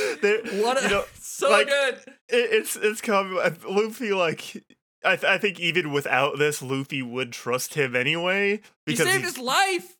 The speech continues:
Speaker 1: Yeah, that's the thing is, like, he saved his life, but I think even without that, Luffy would probably trust him.
Speaker 2: He doesn't give off bad vibes.
Speaker 1: He does not give off, d-,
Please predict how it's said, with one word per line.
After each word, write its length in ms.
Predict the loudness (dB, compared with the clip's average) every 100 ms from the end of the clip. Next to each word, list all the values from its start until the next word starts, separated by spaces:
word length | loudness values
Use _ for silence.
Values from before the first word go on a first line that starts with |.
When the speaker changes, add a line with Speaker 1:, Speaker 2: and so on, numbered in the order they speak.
| 0
Speaker 1:
Yeah, 300 | 4 4 4
that's 200 | 2 2
the 80 | 0
thing 240 | 2 2
is, 140 | 2 2
like, 180 | 0 0
he 80 |
saved 280 | 0 2 2
his 100 | -2
life, 220 | 0 0 0
but 100 | 0
I 80 | 2
think 180 | 0 0
even 300 | 2 2 0
without 380 | 2 2 2
that, 200 | 2 0
Luffy 300 | 0 -4 -2
would 140 | -4 -4
probably 640 | -4 0 2 0 -6 -8
trust 380 | -6 -2 -2 -4
him. 240 | -10 -10 -16 _ _ -12
Speaker 2:
He 120 | -4
doesn't 420 | 0 2 2 0
give 240 | 0 2 2
off 260 | 0 -2
bad 260 | 0 2 2
vibes. 640 | 2 2 2 -4 -10 -20 -20 _
Speaker 1:
He 80 | -6
does 160 | -4 0
not 180 | 0 0
give 120 | 0
off, 140 | -2 -4 -8
d-, 160 | -8